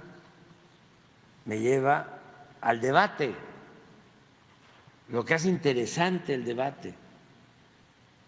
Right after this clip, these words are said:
sobre todo por el mensaje a los jóvenes, porque la política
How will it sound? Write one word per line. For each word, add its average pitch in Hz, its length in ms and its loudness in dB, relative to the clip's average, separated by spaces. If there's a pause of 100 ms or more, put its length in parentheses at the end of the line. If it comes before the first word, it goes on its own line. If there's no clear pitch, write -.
(680)
sobre 117 180 -6
todo 170 320 2 (640)
por 139 160 2
el 135 120 2
mensaje 131 480 0
a 151 40 2
los 135 160 -2
jóvenes, 120 760 0 (2750)
porque 127 220 -4
la 139 160 2
política 156 560 0